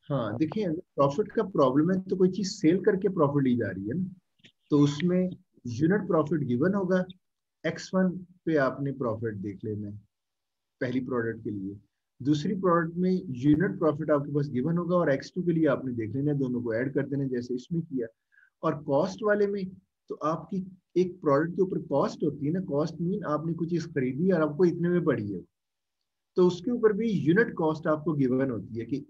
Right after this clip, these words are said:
एक unit पे इतनी price होगी, cost actually price होती है जो आपको पे करनी होती है।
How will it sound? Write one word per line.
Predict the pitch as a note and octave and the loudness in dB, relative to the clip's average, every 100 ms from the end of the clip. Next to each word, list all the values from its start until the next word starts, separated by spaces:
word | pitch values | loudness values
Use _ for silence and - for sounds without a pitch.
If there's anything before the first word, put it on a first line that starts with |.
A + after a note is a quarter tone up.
| D#3+ | -2
एक | G#3 A#3 G3 | 0 -2 0
unit | D#3 D#3 D#3 D3 | 2 2 2 0
पे | F3 F3+ _ - | -2 -2 _ -2
इतनी | E3 - - F#3 | -2 -4 -2 2
price | F#3+ F#3+ B2 C3 - | 2 2 2 0 -4
होगी, | G#2+ F2+ F#2+ - _ | -8 -8 -10 -12 _
cost | - C#3+ F3+ - D3 | -2 0 0 -4 -8
actually | C#3+ F3 F#3+ | -4 -2 -2
price | F#3 D3+ E3 - | 0 0 0 -2
होती | A2 - F#2 | -8 -8 -12
है | - _ _ _ | -12 _ _ _
जो | C3 C#3+ | -2 0
आपको | B2 D3+ | 0 -4
पे | D3 C#3+ | -2 -2
करनी | C#3 G2+ G2+ | -2 -6 -8
होती | F#2 - | -10 -14
है। | _ | _